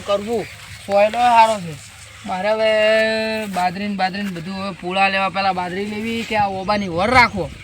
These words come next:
હવે મારે કેરી પાડીને વીસી મારવી પડશે. ના, ના, હાલ તો હજી લ્યા નોની પડી છે, થાકે પડ્યો નહીં. તો બાજરી વાટવી ચોકી રાખ, તો ખબર પડતી નથી. હવે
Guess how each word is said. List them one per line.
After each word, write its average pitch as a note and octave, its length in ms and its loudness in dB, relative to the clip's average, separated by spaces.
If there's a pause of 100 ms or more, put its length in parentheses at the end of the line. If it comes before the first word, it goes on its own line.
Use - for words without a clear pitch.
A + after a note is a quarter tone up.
(280)
હવે F#3+ 100 -6
મારે G#3 260 0 (1000)
કેરી - 280 6
પાડીને A#3 360 6
વીસી G3+ 260 -2
મારવી G#3 260 2
પડશે. E3 300 -8 (540)
ના, G#3 120 -2
ના, G3 160 0
હાલ D#3+ 160 -2
તો F#3+ 140 -8
હજી F#3 160 -8
લ્યા F#3 140 -4
નોની E3 380 -10
પડી G3 280 -10
છે, A3 100 -8 (1160)
થાકે G#3 300 0
પડ્યો F#3+ 280 -4
નહીં. D3+ 220 -8 (880)
તો G3+ 60 -8
બાજરી E3+ 440 -2
વાટવી G#3+ 340 4 (120)
ચોકી A3 280 4
રાખ, C4+ 260 4 (640)
તો - 180 -4
ખબર A3+ 300 0
પડતી - 680 6
નથી. - 360 8 (440)
હવે - 240 8